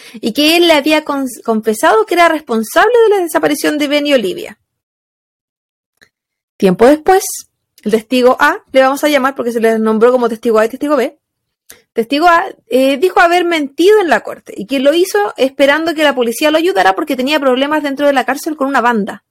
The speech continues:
Entonces estaba por protección, que iba a decir lo que la policía quisiera que él dijera. El testigo B, por su parte, nunca fue cercano a Scott,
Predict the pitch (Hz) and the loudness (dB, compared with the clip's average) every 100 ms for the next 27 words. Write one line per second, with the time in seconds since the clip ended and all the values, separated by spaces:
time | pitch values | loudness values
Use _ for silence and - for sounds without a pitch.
0 | _ - 226 233 247 262 247 240 226 247 | _ -12 -8 -4 2 2 2 0 2 2
1 | 240 247 - 415 494 _ _ _ _ - | 2 0 0 0 -2 _ _ _ _ -4
2 | 294 285 285 311 294 285 277 262 285 285 | 0 0 0 0 0 2 0 0 -2 -2
3 | 294 277 277 226 - - - _ _ _ | 0 0 0 -2 -4 -6 -14 _ _ _
4 | _ _ _ _ _ _ _ _ _ _ | _ _ _ _ _ _ _ _ _ _
5 | - 190 190 - 214 285 285 311 320 381 | -6 -4 -4 0 2 4 2 2 -2 0
6 | 311 - 320 _ _ _ 349 370 392 381 | 0 -2 -8 _ _ _ -2 -2 0 0
7 | 392 330 349 381 - - | -2 0 -2 -2 -6 -14